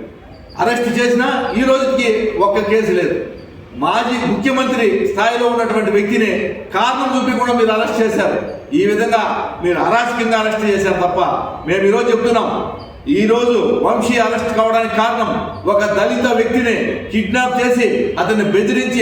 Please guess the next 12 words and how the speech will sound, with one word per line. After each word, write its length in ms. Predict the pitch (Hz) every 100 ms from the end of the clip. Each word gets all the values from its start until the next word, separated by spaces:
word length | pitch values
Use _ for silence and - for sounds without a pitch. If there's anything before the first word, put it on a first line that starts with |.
| 180 190
భయపెట్టి 500 | 254 269 247 247 202 - 196 -
కోర్టులో 380 | 214 226 226 214 190
వాంగ్మూలం 340 | 220 226 226
వినిపించారు. 560 | 214 208 214 202 185 117 - - -
ఈ 100 | 180
విధమైనటువంటి 720 | 208 220 226 220 208 208 202 175 - - - - -
కా-, 200 | - 339 359
కారణానికి 500 | 202 214 226 214 202 185
అతను 180 | 185 185
అరెస్ట్ 240 | 226 233
చేశామని 400 | 233 220 208 202
చెప్పి 220 | 196 196